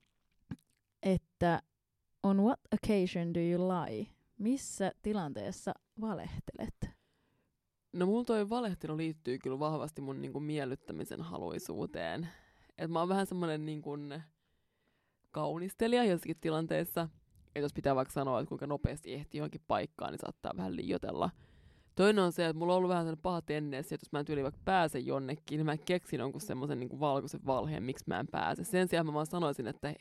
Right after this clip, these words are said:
Speaker 2: hei, en voi nyt tulla sinne, niin sit keksin jonkun semmoisen, että no, nyt just toi kissa pitää viedä eläinlääkäriin, vaikka ei nyt varsinaisesti tota, mut kuitenkin, että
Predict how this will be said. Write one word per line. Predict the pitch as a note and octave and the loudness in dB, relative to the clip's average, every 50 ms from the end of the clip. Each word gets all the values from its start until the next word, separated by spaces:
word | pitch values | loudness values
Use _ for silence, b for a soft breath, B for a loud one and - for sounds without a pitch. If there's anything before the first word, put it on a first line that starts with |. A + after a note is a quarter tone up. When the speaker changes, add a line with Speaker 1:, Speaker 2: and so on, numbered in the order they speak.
| E3+ E3 | -4 -2
Speaker 2:
hei, | E3 E3 D#3+ D#3+ D#3 b b b b b b b b b b b b - | -2 0 0 -2 -4 b b b b b b b b b b b b -8
en | - - E3+ D#3+ D#3 | -4 -2 -2 0 0
voi | D3+ D3 C#3 | 0 0 -2
nyt | C#3 C3+ C3+ C#3+ - - | -2 -4 -6 -8 -6 -6
tulla | - B2+ B2 A#2 A2 - - - _ _ - | -4 -4 -2 -2 -4 -6 -8 -12 _ _ -14
sinne, | - - B2 A#2+ B2 A#2 C#3+ D#3 | -10 -8 -8 -6 -6 -6 -6 -4
niin | D#3 - - | -4 -6 -6
sit | - | -6
keksin | - C3 C#3+ - - - G2+ | -6 -6 -6 -6 -8 -8 -8
jonkun | D2 F#2 - - | -8 -8 -10 -12
semmoisen, | - - D2+ D#2+ - - G#2+ F#2 - G#1 | -12 -10 -10 -8 -8 -8 -8 -8 -10 -12
että | - - | -12 -8
no, | - - D#3+ D#3+ b b b b b b b b b b b b b _ - | -8 -6 -6 -8 b b b b b b b b b b b b b _ -14
nyt | - - - | -12 -10 -8
just | - D#3 - - | -8 -10 -6 -4
toi | D3+ C#3+ D#3+ D#3 | -2 -2 -2 -2
kissa | - - E3 - - D#3+ | -4 -6 -6 -6 -6 -6
pitää | - - E3 E3 | -4 -2 -2 0
viedä | E3 D#3+ - | 0 -2 -2
eläinlääkäriin, | - D3 E3+ D#3+ E3 E3 E3 E3+ E3 F3+ - F3+ F3 F3 F3 | -4 -2 -2 -2 -2 -2 -2 -4 -4 -6 -6 -4 -4 -4 -4
vaikka | E3+ D#3 D#3+ - | -4 -6 -6 -6
ei | D3 D3+ | -6 -6
nyt | D3 D#3 - - _ _ - _ | -8 -8 -12 -16 _ _ -16 _
varsinaisesti | - C#3+ - D3+ D3+ D#3 - | -8 -8 -8 -8 -10 -8 -4
tota, | - D3+ D3+ - F2+ | -4 -2 -2 -2 -6
mut | G#2 C#3+ - | -8 -8 0
kuitenkin, | - F#3 F3+ F3 D#3+ D3 D3 C#3+ D3+ | 6 6 6 8 6 2 -2 -2 -4
että | C#3 C3 - | -4 -6 -8